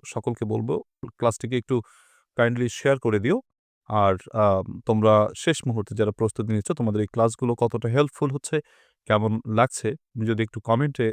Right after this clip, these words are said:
জানাও, ভালো লাগবে, ভালো লাগবে। আর, আ, প্রিয় শিক্ষার্থীরা, সকলের জন্য মহান আল্লাহ তাআলার কাছে দোয়া রেখে আমি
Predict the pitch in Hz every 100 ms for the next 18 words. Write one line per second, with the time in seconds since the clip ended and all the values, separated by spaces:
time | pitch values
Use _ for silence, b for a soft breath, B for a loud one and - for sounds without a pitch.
0 | 110 107 104 190 - _ _ _ _ 104
1 | 98 92 101 - - 110 101 113 107 107
2 | 226 b b b b b 110 107 101 113
3 | 110 104 147 - - 151 165 175 175 -
4 | 160 - 175 107 107 120 117 120 110 113
5 | 117 113 113 107 - 107 104 _ _ _
6 | _ - 95 113 135 107 - 208 120 104